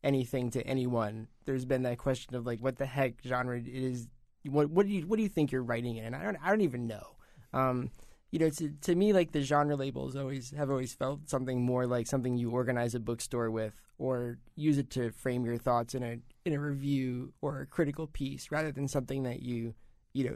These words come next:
that you think about all that much when you're actually making something. And I don't, I don't even, I'm not even sure that a lot of readers think about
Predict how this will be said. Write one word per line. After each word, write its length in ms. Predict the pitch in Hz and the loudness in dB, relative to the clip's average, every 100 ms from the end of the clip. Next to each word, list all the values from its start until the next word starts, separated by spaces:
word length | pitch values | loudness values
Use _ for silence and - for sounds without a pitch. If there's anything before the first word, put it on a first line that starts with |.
| - | -4
that 100 | 147 | -4
you 120 | 135 | -4
think 220 | 139 147 | -2 -2
about 240 | 135 131 139 | 0 -2 0
all 160 | 143 131 | 0 2
that 200 | 120 123 | 2 2
much 280 | 120 - - | 0 -2 -4
when 180 | 123 113 | -2 0
you're 140 | 110 | -2
actually 360 | 120 120 123 113 | -4 -4 -4 -4
making 360 | 110 117 120 | -4 -6 -8
something. 440 | 117 131 143 139 143 - _ - | -8 -10 -8 -10 -10 -16 _ 2
And 80 | |
I 60 | 233 | 4
don't, 140 | 240 226 | 4 4
I 60 | |
don't 200 | 202 214 | 4 6
even, 140 | 208 175 | 4 4
I'm 100 | 165 | 4
not 120 | 185 180 | 6 6
even 180 | 165 | 4
sure 180 | 147 151 | 2 0
that 220 | 135 120 | 0 0
a 60 | - | 2
lot 140 | 127 | 2
of 140 | 123 117 | 2 -2
readers 300 | 127 127 - | -2 -2 -4
think 180 | 123 113 | -6 -4
about 300 | 117 117 | -4 -4